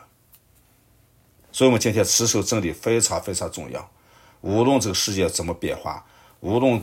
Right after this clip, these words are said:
这个教会多么荒凉，无论假师傅怎么横行，我们都要持守神的真理。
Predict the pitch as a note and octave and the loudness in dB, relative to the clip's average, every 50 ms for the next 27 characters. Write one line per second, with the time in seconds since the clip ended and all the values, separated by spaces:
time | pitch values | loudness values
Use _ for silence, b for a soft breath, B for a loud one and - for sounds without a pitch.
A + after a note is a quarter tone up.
0 | - - - G#2 G2 F#2 - - - B2+ G2+ F2+ G2+ F2+ - - A2 F#2+ F#2 F2 | -4 -8 -8 -8 -8 -8 -4 4 4 4 6 4 2 -2 0 0 0 2 0 -2
1 | - - G2+ F2+ F2 D2 C#2 - - _ _ _ _ _ _ _ _ _ b b | 0 2 2 2 2 -2 -6 -12 -16 _ _ _ _ _ _ _ _ _ b b
2 | b b b b b - F#2+ A2+ C3 D3 C3 - - - B2 G2+ G2 - - A2 | b b b b b -4 0 2 2 2 2 0 2 4 4 4 4 4 0 -6
3 | G#2+ F#2 A#2 G#2+ F#2+ F2+ - - G2 G2 - F2 - - - _ _ _ _ _ | -6 -4 -4 -4 -4 -4 -4 -4 2 2 2 2 2 -6 -16 _ _ _ _ _
4 | _ - - - - G#2 G2 - - - - - - _ _ _ _ _ _ _ | _ -12 -10 -8 -6 -4 -4 -4 -4 -4 -8 -14 -20 _ _ _ _ _ _ _
5 | _ _ _ _ _ _ _ _ _ _ _ _ _ _ _ _ _ _ _ _ | _ _ _ _ _ _ _ _ _ _ _ _ _ _ _ _ _ _ _ _
6 | _ F#2+ F2+ F2 E2 - - G2+ F#2+ F#2+ E2+ - - - F#2 F2 F#2+ G2+ - - | _ -4 -4 -4 -4 -4 -2 0 2 2 2 2 0 -4 -4 -4 -6 -6 -6 -6
7 | - - - - - - G2+ G2+ - | -8 -8 -10 -10 -8 -10 -10 -10 -14